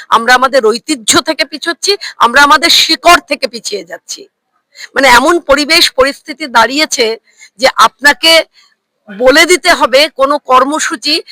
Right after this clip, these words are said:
সেটা যারা আয়োজন করছেন তারা কোন রাজনৈতিক দলের।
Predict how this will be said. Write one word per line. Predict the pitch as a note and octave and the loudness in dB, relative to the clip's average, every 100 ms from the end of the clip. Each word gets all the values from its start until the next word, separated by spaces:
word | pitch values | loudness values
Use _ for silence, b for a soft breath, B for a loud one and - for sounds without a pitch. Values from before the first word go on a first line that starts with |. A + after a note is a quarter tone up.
| B | B
সেটা | - C4 C#4+ | -4 -2 0
যারা | C4+ C4+ D4+ D#4+ B B _ G#3+ | 2 4 4 4 B B _ -4
আয়োজন | - A#3+ B3 C4+ F4 G#4 | 0 4 4 4 2 0
করছেন | - D4 - - A#3 C4 - _ _ _ | 0 -2 -2 -2 -2 -4 -16 _ _ _
তারা | - C#5 - | -4 -2 -2
কোন | D4+ F4 E4+ | -4 -4 0
রাজনৈতিক | C#4 C4+ C#4+ D#4+ D#4 C4 A#3 | 0 -2 -4 -8 -8 -16 -2
দলের। | D4+ E4+ D4 | 0 2 0